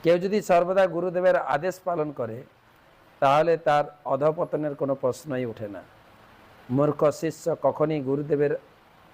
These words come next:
গুরুদেবকে লঙ্ঘন করে তার স্থান অধিকার করার আকাঙ্ক্ষা করে, তৎক্ষণাৎ তার পতন হয়। "যস্য প্রসাদাৎ ভগবৎ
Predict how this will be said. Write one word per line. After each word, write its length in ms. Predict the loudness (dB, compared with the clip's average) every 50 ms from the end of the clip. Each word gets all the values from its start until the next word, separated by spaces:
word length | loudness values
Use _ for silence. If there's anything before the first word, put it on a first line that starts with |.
| _ -20 -20 -20 -20 -20 -20 -20 -10 -2 0
গুরুদেবকে 540 | 2 2 2 4 2 2 2 0 0 0
লঙ্ঘন 420 | 2 2 2 2 0 -2 -4 -4 -2
করে 220 | -2 0 0 0
তার 200 | 2 2 2 2 0 -4 -10 -20 -20
স্থান 340 | -4 -2 0 0 2 0
অধিকার 380 | -2 -6 -8 -2 0 0 0 0
করার 320 | 0 0 0 0 0 0
আকাঙ্ক্ষা 480 | -2 -4 -6 -2 -2 -2 -2 -2 -4 -6
করে, 220 | -6 -8 -10 -10 -12 -16 -20 -20 -20 -20 -20 -20 -20 -20 -20 -20 -20 -20 -20 -20 -20 -20 -20 -2 0
তৎক্ষণাৎ 500 | 0 0 0 0 0 0 2 2 2 2
তার 160 | 2 2 2 0 0
পতন 320 | 0 0 2 4 2 2 2
হয়। 300 | 0 -2 -2 -4 -4 -8 -12 _ _ _ _ _ _ _ _ _ _ _ _ _ _ _ _ _ _ -2
"যস্য 440 | 0 2 2 2 0 0 2 2 2
প্রসাদাৎ 800 | 0 -4 -8 -4 0 2 4 4 4 4 4 4 2 2 0 -4
ভগবৎ 480 | -4 -2 -2 0 0 0 0 0 -2